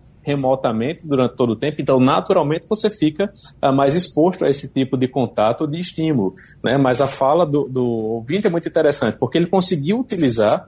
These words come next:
funcionalmente na rotina dele. E é o que cada um precisa pensar.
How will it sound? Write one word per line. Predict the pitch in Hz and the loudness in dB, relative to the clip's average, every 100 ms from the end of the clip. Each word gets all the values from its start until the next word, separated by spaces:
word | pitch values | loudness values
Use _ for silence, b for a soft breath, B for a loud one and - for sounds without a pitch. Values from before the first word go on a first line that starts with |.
| b b - | b b -8
funcionalmente | - 262 269 226 202 156 170 185 | -2 0 0 2 2 2 0 -2
na | 180 | -2
rotina | 196 202 202 214 | 0 0 0 0
dele. | 185 156 151 147 - - | 2 2 0 -4 -10 0
E | |
é | 180 | 0
o | |
que | 190 190 | 0 0
cada | 202 196 | 0 0
um | 208 | 0
precisa | 196 180 160 | -2 -2 -2
pensar. | 160 147 135 101 92 | 0 0 0 -2 -2